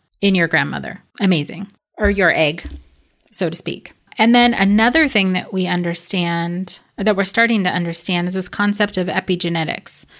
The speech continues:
that are the changes that happen to our genetics,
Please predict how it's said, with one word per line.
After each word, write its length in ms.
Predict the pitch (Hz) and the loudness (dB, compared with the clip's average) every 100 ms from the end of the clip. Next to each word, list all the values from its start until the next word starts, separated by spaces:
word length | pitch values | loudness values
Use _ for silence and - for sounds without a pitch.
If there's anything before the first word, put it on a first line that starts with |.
| _ _ - | _ _ -6
that 800 | 190 180 180 175 - - - - _ _ _ - | 0 2 4 2 0 -4 -6 -6 _ _ _ 0
are 200 | 202 202 | 2 4
the 120 | 196 | 2
changes 1040 | - 247 254 262 208 175 156 160 180 - | 0 2 4 4 4 2 2 0 -2 -6
that 160 | - 170 | 0 0
happen 340 | 196 196 196 | 0 0 -2
to 160 | 185 196 | -2 0
our 140 | 180 | 0
genetics, 840 | 180 180 175 185 160 - - - | -2 -2 2 2 2 0 -6 -12